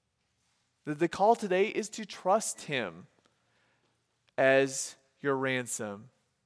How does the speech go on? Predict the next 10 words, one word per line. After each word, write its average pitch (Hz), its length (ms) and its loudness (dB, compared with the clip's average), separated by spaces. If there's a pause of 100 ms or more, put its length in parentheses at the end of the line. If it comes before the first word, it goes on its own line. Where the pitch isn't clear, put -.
(600)
A-, 175 200 0
and 190 120 0
that 196 200 4
starts 214 500 2
with 196 280 2 (420)
realizing 170 1000 2 (1080)
your 170 240 4
situation, 175 840 0
that 156 140 4
you're 170 400 2